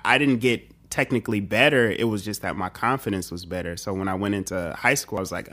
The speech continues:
"Man, I'm better than these dudes." And then, you know, I go out, I go out there and I play pretty well. So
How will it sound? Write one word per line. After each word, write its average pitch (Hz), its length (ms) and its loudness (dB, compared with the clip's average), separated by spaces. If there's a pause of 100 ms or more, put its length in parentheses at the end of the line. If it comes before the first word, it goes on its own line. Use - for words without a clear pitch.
"Man, 180 200 0
I'm 151 100 2
better 98 240 -2
than 90 160 -6
these 87 220 -8
dudes." 90 340 -8 (400)
And 101 180 -2
then, 92 300 -4
you 110 140 0
know, 95 80 0
I 90 100 -2
go 92 220 -2
out, 85 160 -2
I 95 100 -4
go 95 160 -4
out 90 180 -6
there 90 140 -6
and 87 100 -6
I 87 40 -8
play 92 260 -6
pretty 85 280 -8
well. 90 340 -4 (380)
So 98 520 2